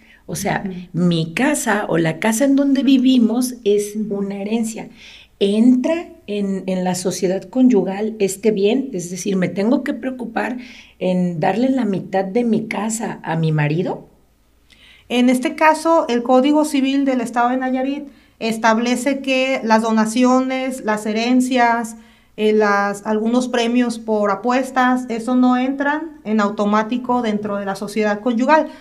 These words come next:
Speaker 2: solamente que la pareja decida introducirlo a la sociedad conyugal y tiene que ser un procedimiento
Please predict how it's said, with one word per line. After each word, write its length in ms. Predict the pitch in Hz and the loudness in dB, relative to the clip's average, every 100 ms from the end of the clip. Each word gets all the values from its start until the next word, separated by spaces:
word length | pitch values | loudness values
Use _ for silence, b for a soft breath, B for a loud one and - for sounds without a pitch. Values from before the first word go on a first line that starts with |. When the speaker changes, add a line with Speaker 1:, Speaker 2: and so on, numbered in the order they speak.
| B | B
Speaker 2:
solamente 800 | - 254 277 285 294 302 330 302 | 0 4 6 4 2 0 0 -4
que 480 | 277 254 226 214 214 | -2 0 0 -2 -2
la 160 | 214 208 | -4 -2
pareja 360 | 214 220 254 | -2 -2 -2
decida 580 | 247 - 254 262 277 294 | -2 -2 -2 -2 -2 -2
introducirlo 800 | 240 220 208 202 220 214 226 220 | -2 -2 -2 -4 -2 -2 -2 -2
a 140 | 175 190 | -2 -4
la 100 | 185 | -6
sociedad 400 | 202 - 180 175 | -8 -8 -8 -6
conyugal 480 | 214 233 294 277 277 | -4 -2 0 0 -4
y 60 | - | -8
tiene 240 | - 214 | -2 0
que 100 | 220 | 0
ser 160 | 226 226 | -2 0
un 120 | 226 | 0
procedimiento 800 | 220 214 208 202 208 208 220 277 | -2 -2 -2 -2 -2 0 0 -2